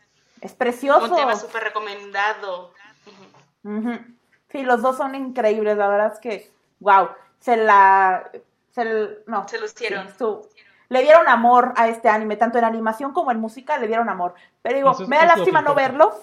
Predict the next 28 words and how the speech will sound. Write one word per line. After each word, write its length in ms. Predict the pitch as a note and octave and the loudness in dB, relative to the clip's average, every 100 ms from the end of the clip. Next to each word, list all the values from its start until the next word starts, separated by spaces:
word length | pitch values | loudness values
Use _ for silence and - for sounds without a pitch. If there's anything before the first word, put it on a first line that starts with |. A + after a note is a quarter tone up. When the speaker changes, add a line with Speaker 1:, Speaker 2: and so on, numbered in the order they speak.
| _ - | _ -14
Speaker 3:
<laughs> 300 | - - - | -12 -8 2
Speaker 1:
pero 280 | A#3+ A3+ G#3+ | 2 6 4
este, 460 | G#3+ - A3+ G#3+ | 2 -4 -2 0
me 80 | G#3+ | 2
da 60 | D4 | 4
lástima 320 | D#4 D#4+ D4+ | 4 2 -2
no 120 | C#4+ | 0
verlo 320 | C4 C4 D4 D4 | 0 0 0 -2
porque 200 | - G#3 | -8 -10
pues 140 | A3+ | -4
ya 80 | A#3 | -4
soy 140 | C#4 | -2
una 180 | B3 G#3 | -4 -4
ruca, 380 | F#3+ G#3+ A3 A3 | -4 -6 -8 -8
pero 180 | A3+ F#3+ | -8 -8
este, 460 | F#3 _ G#3 B3+ - | -10 _ -2 -2 -4
<laughs> 600 | B3+ - F3+ - - G3 | -6 -6 -10 -10 -10 -2
pero 240 | A#3 A#3 | 0 2
pues 160 | A#3 A#3 | 0 -2
bueno, 400 | B3+ A#3+ A3+ A3 | -2 -2 -4 -4
digo 220 | A3 A#3+ | 0 0
que 120 | A#3+ C4 | 0 -2
los 120 | B3 | 2
chavos 240 | D4 D4 | 2 4
lo 120 | C#4 | 2
disfruten, 560 | A#3+ A#3 A#3+ A#3+ G#3 G#3 | 0 -4 -6 -4 -8 -8
la 160 | G#3+ F#3+ | -6 -4
verdad. 260 | F#3+ G3+ | -2 -2